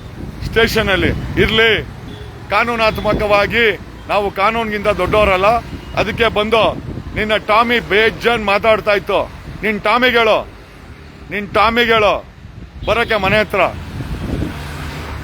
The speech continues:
ಸೆಕ್ಯೂರಿಟಿ ಮಾತಾಡ್ತಾರೆ, ನಾನ್ ಮಾತಾಡಲ್ಲ. ಸೆಕ್ಯೂರಿಟಿ ಮಾತಾಡ್ತಾರೆ ಇನ್ಮೇಲೆ. ಮಾತಾಡ್ಬೇಕು. ಯಾಕಂದ್ರೆ ನಾನು ಕೂಡ ರಾಜಕಾರಣಿ ಆಗ ಹೊಟ್ಟಿದ್ದೀನಿ.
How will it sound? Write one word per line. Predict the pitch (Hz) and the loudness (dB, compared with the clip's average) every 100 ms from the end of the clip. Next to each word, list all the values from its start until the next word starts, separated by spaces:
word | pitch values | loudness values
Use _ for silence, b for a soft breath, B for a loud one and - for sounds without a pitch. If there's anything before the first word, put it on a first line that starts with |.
| - - - | -10 -10 -6
ಸೆಕ್ಯೂರಿಟಿ | - 214 233 233 220 | -2 2 4 4 4
ಮಾತಾಡ್ತಾರೆ, | 202 202 208 180 190 - - - | 2 2 2 0 0 0 -2 -4
ನಾನ್ | 151 208 | 0 0
ಮಾತಾಡಲ್ಲ. | 208 202 196 185 160 120 - - - | 0 0 0 2 2 0 -6 -8 -4
ಸೆಕ್ಯೂರಿಟಿ | 190 226 214 | 0 2 2
ಮಾತಾಡ್ತಾರೆ | 208 185 175 175 170 | 4 2 2 0 -2
ಇನ್ಮೇಲೆ. | 160 156 175 147 95 - - - - - - - - | -2 0 2 2 0 -14 -16 -16 -14 -14 -12 -10 -2
ಮಾತಾಡ್ಬೇಕು. | 196 202 233 220 202 233 208 135 - - - - - - - - - - - - - - - - - | 0 4 4 4 4 2 0 -6 -8 -20 -20 -20 -20 -20 -20 -20 -20 -18 -16 -12 -12 -12 -12 -12 -4
ಯಾಕಂದ್ರೆ | 175 214 226 214 170 110 - - - - 127 | 0 4 4 6 4 0 -8 -10 -10 -8 -4
ನಾನು | 190 240 233 | -2 0 -2
ಕೂಡ | 226 226 202 143 - - - - - 117 | 0 4 4 2 -4 -20 -20 -20 -20 -8
ರಾಜಕಾರಣಿ | 151 220 196 - 220 214 | -2 -2 -2 -2 2 4
ಆಗ | 196 185 | 2 2
ಹೊಟ್ಟಿದ್ದೀನಿ. | 185 185 202 170 151 101 | 0 0 -4 -4 -4 -6